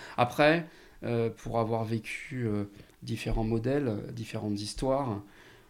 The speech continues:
euh, je, je, je pense qu'il faut privilégier, euh, les petits progrès tangibles plutôt que les grands,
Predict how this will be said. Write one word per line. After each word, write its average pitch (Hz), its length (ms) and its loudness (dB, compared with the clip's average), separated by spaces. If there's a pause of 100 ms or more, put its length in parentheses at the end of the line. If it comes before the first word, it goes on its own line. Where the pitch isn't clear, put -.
(140)
euh, 95 280 -8 (240)
je, 123 220 -10
je, 117 200 -8
je 117 140 -10
pense 120 240 -4
qu'il - 120 -12
faut 127 100 0
privilégier, 117 840 0
euh, 101 100 0 (440)
les 117 140 2
petits 123 360 0
progrès 113 760 2 (180)
tangibles 110 640 0 (760)
plutôt 131 320 0
que 123 140 0
les 107 200 0 (180)
grands, 117 420 2